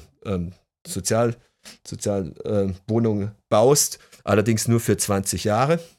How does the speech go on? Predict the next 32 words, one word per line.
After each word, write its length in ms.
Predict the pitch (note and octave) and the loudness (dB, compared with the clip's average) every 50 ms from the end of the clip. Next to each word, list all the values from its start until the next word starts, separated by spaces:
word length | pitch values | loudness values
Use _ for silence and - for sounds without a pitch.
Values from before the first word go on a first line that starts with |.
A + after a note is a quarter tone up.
| - - | -14 -6
äh, 140 | - C3 B2 | -2 -2 0
müssen 320 | B2 B2 B2+ B2+ C3 - B2 | 0 0 -2 -4 -4 -6 -6
die 100 | B2 A#2+ | -6 -6
Sozialwohnungen 680 | A2+ A2+ A2 - - A#2+ A#2 A2+ A#2+ A#2 A2 G#2 G#2+ | -6 -6 -6 -2 -2 0 0 0 0 -2 -2 -2 -4
sein, 260 | - A2+ A2 G#2+ G#2 | -2 -2 -2 -2 -2
dann, 200 | G2 F#2+ F#2+ F2+ - - - | -2 -2 -4 -4 -6 -8 -10
ähm, 180 | - G#2 G2+ G2 | -6 -4 -4 -4
fallen 280 | - - G#2 F#2 F#2 | -2 -2 -2 -2 -2
die 120 | F#2+ G2+ F2 | -4 -4 -6
aus 180 | F#2 F#2 - | -4 -6 -6
der, 160 | - G2+ F2+ F2 _ _ - - - - | -4 -6 -8 -8 _ _ -20 -20 -20 -10
aus 200 | - - G2 - | -6 -6 -4 -4
der 100 | - C#3 | -4 -6
Bindung 400 | - - A2+ A2+ A#2 A2 F#2+ F2+ | -4 -4 -4 -4 -2 -2 -4 -4
raus 300 | F2+ G#2 A2+ C#3+ E3+ - | -2 0 0 0 0 0
und 280 | - - C3+ A#2 G2 - | -2 -2 -4 -2 0 2
das 280 | B2+ C3 - - - - | 2 2 2 0 -2 -2
zu 160 | - C3+ B2 | 0 0 0
dreißig 440 | - A2 G#2 A2+ A#2+ - B2 - - | 2 4 4 4 4 2 0 -2 -2
Prozent. 440 | A2+ G2 - - F#2 D#2+ F2 - - - - - - - - - _ - - - | -4 -2 -2 -2 -6 -6 -8 -12 -14 -20 -20 -20 -20 -20 -20 -20 _ -20 -10 -2
In 140 | - A2 | 0 2
den 100 | A2+ A#2 | 4 6
ersten 340 | B2 C3 D3+ D#3 - - E3 | 6 6 4 4 2 0 0
drei 240 | D3 C3 B2 B2+ B2 | 2 2 4 4 4
Jahren 360 | B2 A#2+ B2+ C#3 D#3+ E3+ D#3+ - - - _ - | 4 4 2 2 2 0 -2 -4 -12 -16 _ -6
dieses 180 | C3 A#2+ A#2+ | -6 -4 -2
kooperativen 540 | - D3 B2+ C3 A#2+ A2+ - C3+ B2 A#2 G#2+ | -2 -2 0 0 0 0 0 -2 -2 -2 0
Baulandmodells 1160 | - G#2+ A2 A#2+ B2+ B2 A#2 - - - - - B2 A#2+ A#2 - G#2+ G#2 G2+ A2 - - - | 0 0 0 2 0 -2 -4 -4 -8 -10 -8 -6 -4 -4 -2 -2 0 -2 -2 -2 -4 -6 -4
wurde 220 | G#2+ A#2 A2+ G#2+ G2+ | -2 -2 -2 -2 -4
keine 540 | - - - - A#2+ A#2+ C3+ D3 D3+ D3 | -6 -6 -4 -2 -2 0 0 0 0 -2
geförderte 720 | D3 - - A#2+ - - A#2 A2 A2 A#2 G#2+ - - G#2 G2 | -4 -4 -6 -6 -4 -2 -2 -2 -2 -4 -4 -6 -6 -6 -4
Wohnung 340 | G2 G#2+ A#2+ B2+ C3+ D3+ | -2 -2 -2 -2 -2 -4